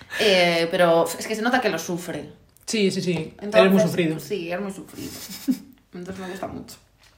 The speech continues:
Speaker 2: Se ve
Speaker 1: Eh,
Speaker 2: que
Speaker 1: me gusta
Speaker 2: es real.
Speaker 1: sufrir. Sí, sí, sí.
Speaker 2: No lo finge.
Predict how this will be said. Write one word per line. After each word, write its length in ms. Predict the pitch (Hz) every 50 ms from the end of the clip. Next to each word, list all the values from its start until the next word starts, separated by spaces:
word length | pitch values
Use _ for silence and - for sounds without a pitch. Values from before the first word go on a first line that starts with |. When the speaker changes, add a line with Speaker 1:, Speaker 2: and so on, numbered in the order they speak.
| _ _ - -
Speaker 2:
Se 120 | - - 202
ve 80 | 170
Speaker 1:
Eh, 60 | 190
Speaker 2:
que 60 | 190 180
Speaker 1:
me 60 | 170
gusta 140 | 196 - 202
Speaker 2:
es 60 | 196
real. 400 | 196 190 180 165 156 156 156 - -
Speaker 1:
sufrir. 180 | - - 208 196
Sí, 140 | - 220
sí, 80 | 196 190
sí. 140 | 175 175 175 175 - - - - - - -
Speaker 2:
No 80 | 202 214
lo 100 | 208 202
finge. 360 | 196 202 175 175 175 - -